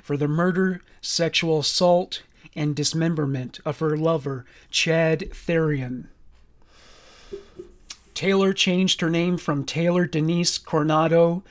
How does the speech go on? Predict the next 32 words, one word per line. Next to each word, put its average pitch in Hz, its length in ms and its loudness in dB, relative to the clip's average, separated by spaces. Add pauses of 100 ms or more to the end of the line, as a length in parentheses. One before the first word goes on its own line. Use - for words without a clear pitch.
(160)
to 170 120 -4
Taylor 165 480 0
Schabusiness 147 920 0 (260)
in 156 140 -6
twenty 170 340 -2
eighteen. 165 640 -2 (1000)
The 147 80 -4
woman, 196 300 6
who 185 100 4
is 180 140 0
now 180 200 4
twenty-five 175 640 -2
years 156 280 0
old, 180 380 2 (280)
has 151 240 2
had 165 240 4
an 160 100 -2
unstable 165 600 0
and 147 100 0
nomadic 151 480 0
life 151 420 -4 (340)
and 147 140 -2
ended 165 280 2
up 160 180 0
in 151 160 -2
Green 170 360 0
Bay, 165 280 2
Wisconsin, 151 840 -2 (340)
where 151 140 0
the 143 100 0
crime 156 340 2
occurred. 143 600 -2